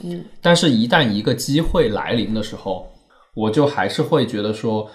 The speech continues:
Speaker 2: 哎呀，我就很期待我的新的生活。所以我就是对新生活的期待其实是覆盖了我对原来的那种故地的那种，
Speaker 1: 怀念。
Speaker 2: 那种怀念的。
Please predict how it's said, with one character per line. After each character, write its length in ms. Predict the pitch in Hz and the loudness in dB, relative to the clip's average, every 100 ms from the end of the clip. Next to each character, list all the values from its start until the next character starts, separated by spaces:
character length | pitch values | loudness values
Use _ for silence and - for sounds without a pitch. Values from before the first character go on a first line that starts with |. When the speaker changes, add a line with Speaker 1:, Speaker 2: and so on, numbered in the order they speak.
| - - - - | -18 -18 -18 -4
Speaker 2:
哎 80 | 120 | 2
呀， 120 | 117 | 2
我 240 | 92 87 78 | 2 -4 -4
就 160 | - | 0
很 240 | 117 92 90 | -2 -2 -8
期 260 | - - 123 | -6 -4 2
待 160 | 123 | 2
我 140 | 104 95 | 2 0
的 80 | 82 | -4
新 240 | - 104 | -4 -4
的 60 | 101 | -4
生 240 | - 92 | -6 -10
活。 280 | - - - - | -10 -14 -16 -6
所 160 | 127 | 2
以 20 | |
我 160 | 127 101 | 4 4
就 160 | - 131 | 2 -2
是 400 | - 135 127 127 - _ _ | 0 0 0 -4 -14 _ _
对 180 | - 147 | 2 4
新 300 | - - 170 | 4 2 2
生 180 | 180 196 | 2 0
活 140 | 147 | 0
的 80 | 107 | -2
期 320 | 104 - 131 | -2 -4 -2
待 180 | 139 135 | 2 2
其 400 | 113 - - 123 | 0 -4 -6 -4
实 160 | 113 120 | -2 -2
是 160 | 131 | -2
覆 380 | 139 - - 196 | -4 -4 -2 0
盖 220 | 127 104 | 2 0
了 120 | 92 82 | 0 -4
我 160 | 76 | -8
对 320 | - 110 98 - - _ _ _ | -4 -2 -2 -6 -20 _ _ _
原 280 | 107 98 104 | -2 0 0
来 160 | 95 | 0
的 160 | 98 107 | -2 -2
那 120 | 120 | 0
种 200 | 123 92 - | -2 -6 -4
故 240 | 170 131 | 0 0
地 160 | 120 107 | 2 0
的 140 | 98 | 0
那 60 | 110 | -2
种， 120 | 92 | -4
Speaker 1:
怀 60 | - | -10
念。 200 | - - | -8 -2
Speaker 2:
那 120 | 127 | 4
种 160 | 127 95 | 4 4
怀 220 | - 87 | 0 -2
念 280 | 95 123 110 - | -2 -2 -4 -8
的。 160 | - | -12